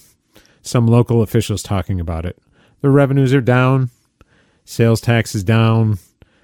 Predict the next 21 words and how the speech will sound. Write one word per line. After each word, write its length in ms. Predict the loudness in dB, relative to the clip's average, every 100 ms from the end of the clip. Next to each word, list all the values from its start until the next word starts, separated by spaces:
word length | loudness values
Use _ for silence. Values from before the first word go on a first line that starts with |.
| _ _
Costs 480 | -4 0 0 -4 -2
are 180 | 0 2
up. 240 | 0 -4 -20 _ _ _ _ _ _ _ _ _ -6
Um, 480 | -4 -2 -4 -6 -8 -20 _ _ _ _ _ _ _ _ _ _ _ _ _ _ _ -20 _
a 40 |
lot 200 | -2 -2
more 160 | 2 0
people 340 | 2 0 2
hitting 260 | 2 0 -2
the 60 | -2
hospitals. 680 | -2 -2 -4 -4 -6 -16 -20 _ _ _ _ _ _ _ _ _ _ _
Uh, 40 | -4
a 320 | -2 0 -2
lot 260 | 0 0
more 140 | 0 0
people 280 | 0 0 0
in 100 | 0
need. 360 | 2 2 -2 -8 _ _ _ _ _ _ _ _ _ _ _ _ _ _ _
Certainly, 680 | -4 -2 0 0 2 2 0 -4
you 100 | -2
know, 340 | 0 0 -4